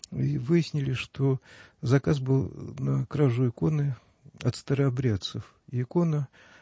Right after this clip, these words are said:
как сказали, находилась у одной купчихи-миллионерши,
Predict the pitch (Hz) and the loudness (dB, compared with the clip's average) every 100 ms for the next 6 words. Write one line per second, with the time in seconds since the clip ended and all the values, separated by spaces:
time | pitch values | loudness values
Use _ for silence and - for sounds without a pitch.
0 | _ 113 - - 131 123 113 110 113 - | _ -8 -8 -2 0 2 0 0 -2 -2
1 | 123 123 107 - - 120 117 110 - 110 | -2 -2 -2 -4 -4 -4 -2 -4 -6 -8
2 | - 170 - 139 143 139 135 135 131 - | -4 -4 -2 -2 0 0 0 -2 -4 -6
3 | 127 | -10